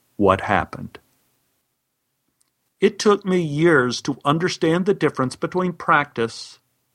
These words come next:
and preparation. I didn't learn about it on the set. I didn't learn about it on stage or in an acting class. The lesson came wrapped in a completely unrelated package.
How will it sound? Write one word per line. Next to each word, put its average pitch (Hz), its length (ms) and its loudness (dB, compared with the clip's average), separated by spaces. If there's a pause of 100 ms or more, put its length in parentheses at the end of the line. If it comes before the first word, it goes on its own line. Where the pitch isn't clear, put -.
(180)
and 135 180 -2
preparation. 120 800 -2 (720)
I 139 120 2
didn't 170 320 0
learn 160 240 2
about 151 320 2
it 151 100 0
on 147 160 -2
the 139 80 -4
set. 151 420 -2 (160)
I 131 80 -4
didn't 151 300 -2
learn 151 240 2
about 151 340 2
it 147 120 0
on 139 180 0
stage 151 480 -2
or 147 140 2
in 143 160 0
an 151 100 -2
acting 120 380 -2
class. 87 500 -8 (680)
The 127 100 -6
lesson 151 440 0
came 131 320 -4
wrapped 123 380 2 (140)
in 123 120 -2
a 117 60 2
completely 123 920 -4
unrelated 117 680 -2
package. - 640 -6